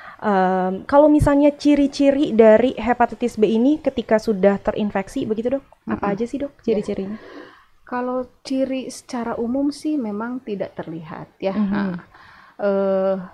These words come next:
Speaker 2: secara garis besar, apabila seseorang terinfeksi oleh,
Speaker 1: Ya.
Speaker 2: oleh virus hepatitis, itu
Speaker 1: Mhm.
Speaker 2: gejalanya ada, eh, beberapa tahap, ya.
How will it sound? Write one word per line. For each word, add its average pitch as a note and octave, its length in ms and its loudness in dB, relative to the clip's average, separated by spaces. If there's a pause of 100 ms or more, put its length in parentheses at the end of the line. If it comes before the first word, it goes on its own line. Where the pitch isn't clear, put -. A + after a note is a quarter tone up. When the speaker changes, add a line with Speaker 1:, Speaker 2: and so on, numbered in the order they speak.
(140)
Speaker 2:
secara G#3 480 -6
garis F3+ 320 -8
besar, G3+ 560 -8
apabila G#3 420 -4
seseorang A3 840 -8
terinfeksi G3+ 800 -8
oleh, F#3 240 -4
Speaker 1:
Ya. E3+ 160 -12 (480)
Speaker 2:
oleh G3 240 -4
virus G3+ 400 -6
hepatitis, F#3+ 800 -10
itu G3+ 400 -4
Speaker 1:
Mhm. F#3+ 80 -12
Speaker 2:
gejalanya F3 720 -6
ada, F#3 640 -6 (640)
eh, F3+ 720 -6
beberapa F#3 800 -2
tahap, E3+ 480 -10 (160)
ya. F#3 160 -4